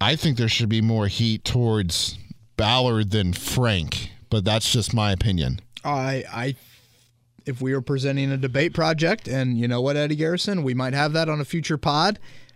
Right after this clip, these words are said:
Speaker 2: um, I, I would think you would have some evidence for that. And I think something to remember, again, and I've sa-, I've said this about the Ryan, and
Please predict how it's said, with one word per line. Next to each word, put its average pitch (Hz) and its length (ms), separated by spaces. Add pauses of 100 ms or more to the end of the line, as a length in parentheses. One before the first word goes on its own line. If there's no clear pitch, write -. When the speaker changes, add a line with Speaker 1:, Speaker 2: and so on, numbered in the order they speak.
(140)
Speaker 2:
um, 117 480 (100)
I, 123 140 (180)
I 123 200
would 123 260
think 135 260
you 147 60
would 131 80
have 127 180
some 135 120
evidence 107 520 (240)
for 113 280
that. 101 240 (520)
And 160 80
I 160 60
think 208 140
something 214 240
to 185 80
remember, 147 480
again, 135 500
and 120 100
I've 143 120
sa-, - 180
I've - 140
said 247 140
this 165 120
about 139 160
the 120 80
Ryan, 123 280
and 123 180